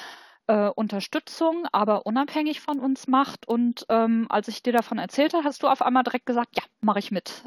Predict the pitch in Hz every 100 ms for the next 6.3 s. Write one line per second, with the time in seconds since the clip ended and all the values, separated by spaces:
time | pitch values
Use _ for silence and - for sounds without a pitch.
0 | - 208 214 214 214 214 208 233 - -
1 | 214 226 247 - 330 359 370 320 - -
2 | - 226 233 254 247 247 220 220 269 277
3 | 330 202 - 190 185 202 196 185 - -
4 | - - - - - 226 277 - - 254
5 | 247 226 233 269 - 254 - - 247 247
6 | 185 -